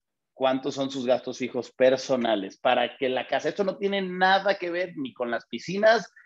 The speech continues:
ni con los churros, nada. Esto es tu renta de tu casa, tu agua de la casa, tu mantenimiento, tu seguro, tu auto de la casa,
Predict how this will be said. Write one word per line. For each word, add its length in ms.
ni 240
con 180
los 160
churros, 560
nada. 240
Esto 220
es 160
tu 160
renta 400
de 120
tu 140
casa, 720
tu 200
agua 320
de 120
la 120
casa, 720
tu 120
mantenimiento, 920
tu 140
seguro, 640
tu 240
auto 340
de 80
la 120
casa, 580